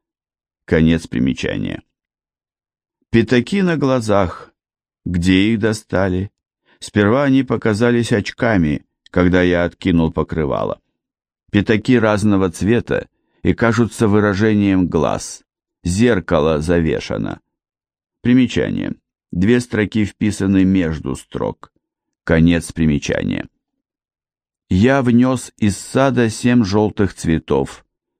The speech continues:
Сосчитал, уже внеся. Примечание дописано ниже и зигзагом указано место. Конец примечания.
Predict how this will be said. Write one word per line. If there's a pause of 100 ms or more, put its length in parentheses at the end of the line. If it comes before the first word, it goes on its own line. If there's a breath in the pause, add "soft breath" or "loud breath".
(220)
Сосчитал,
уже
внеся. (1040)
Примечание
дописано
ниже
и
зигзагом
указано
место. (680)
Конец
примечания.